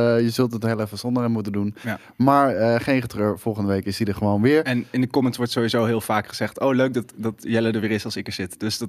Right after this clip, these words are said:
Speaker 2: dat maakt allemaal niet zoveel uit.
Speaker 1: Daarom, daarom. Mm.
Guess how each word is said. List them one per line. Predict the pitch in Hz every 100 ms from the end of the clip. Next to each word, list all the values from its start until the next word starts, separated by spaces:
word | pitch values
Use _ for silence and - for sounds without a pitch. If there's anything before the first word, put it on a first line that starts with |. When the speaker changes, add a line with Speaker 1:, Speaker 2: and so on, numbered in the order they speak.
| -
Speaker 2:
dat | 120 120 120
maakt | 131 131
allemaal | 113
niet | 117
zoveel | - 247
uit. | 359
Speaker 1:
Daarom, | 392 247
daarom. | 202 285 135 - _ _ _ _ _ _
Mm. | 220 208 113